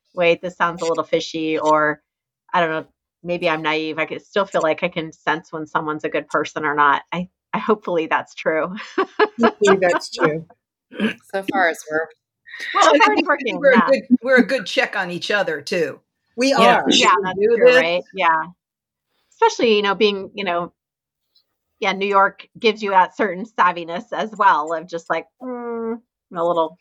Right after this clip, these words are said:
Speaker 1: you know, detector can go off.
Speaker 4: And I, I'm gonna
Speaker 1: Um,
Speaker 4: bring the California mellow.
Speaker 1: That's right.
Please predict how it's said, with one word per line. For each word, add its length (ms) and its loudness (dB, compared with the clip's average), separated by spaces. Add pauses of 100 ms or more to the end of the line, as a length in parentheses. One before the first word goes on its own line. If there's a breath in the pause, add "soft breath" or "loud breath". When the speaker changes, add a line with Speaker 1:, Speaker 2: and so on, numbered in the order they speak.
Speaker 1:
you 80 -12
know, 100 -8
detector 500 -8
can 200 -20
go 120 -2
off. 220 2 (380)
Speaker 4:
And 120 -4
I, 140 2
I'm 140 -4
gonna 240 6
Speaker 1:
Um, 80 -4
Speaker 4:
bring 160 -2
the 80 -4
California 600 0
mellow. 440 -4 (720)
Speaker 1:
That's 240 -2
right. 100 -12